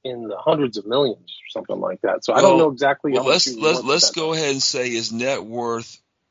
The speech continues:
Speaker 2: was twenty-five million dollars because Ed Clark, who was his lawyer, told that to Robert Caro. Twenty-five million dollars in nineteen sixty-three dollars is equal to two hundred forty-four million in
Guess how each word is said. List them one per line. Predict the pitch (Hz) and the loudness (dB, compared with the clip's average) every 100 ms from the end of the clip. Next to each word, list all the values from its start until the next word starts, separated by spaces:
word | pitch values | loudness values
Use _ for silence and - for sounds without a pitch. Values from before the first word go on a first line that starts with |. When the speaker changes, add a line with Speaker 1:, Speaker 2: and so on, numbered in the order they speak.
| - | -12
Speaker 2:
was | 113 - | -6 -6
twenty-five | - 143 156 151 135 123 117 | -6 -6 -6 -2 0 0 0
million | 117 113 110 | -2 -2 -2
dollars | 107 104 104 104 104 | -2 0 -2 -2 -6
because | - 107 101 104 - | -10 -6 -4 -4 -4
Ed | - 123 - | -2 -2 -4
Clark, | - 117 107 104 - - _ | -6 0 2 0 -4 -12 _
who | 110 104 | -10 -4
was | 107 | -2
his | 110 101 - - _ _ | -2 -2 -4 -6 _ _
lawyer, | 107 110 107 107 104 101 110 _ _ _ _ _ - | -2 0 0 0 -2 -2 -4 _ _ _ _ _ -6
told | 131 120 | 0 0
that | 107 | 0
to | 101 | -2
Robert | 101 101 82 | -2 -2 -4
Caro. | - - 64 58 - - _ _ _ _ _ - | -10 -10 -8 -10 -14 -20 _ _ _ _ _ -6
Twenty-five | 147 190 190 156 139 | 0 0 2 2 2
million | 139 127 | 2 2
dollars | 117 110 110 110 107 104 - - _ - | 2 2 2 0 0 -4 -6 -10 _ -10
in | 107 | -2
nineteen | 113 123 120 | 0 0 0
sixty-three | - - - 120 113 | -2 -2 -6 -6 -4
dollars | 101 95 101 - | -4 -4 -6 -6
is | - | -6
equal | - 233 110 107 | -6 -6 -6 -6
to | - 92 95 - | -4 -6 -8 -6
two | - 147 | -4 -2
hundred | 131 113 | -2 -4
forty-four | 101 - 113 107 - 107 | -6 -10 -8 -8 -6 -6
million | 98 92 90 92 92 - - | -4 -4 -6 -6 -8 -12 -10
in | 101 95 | -8 -8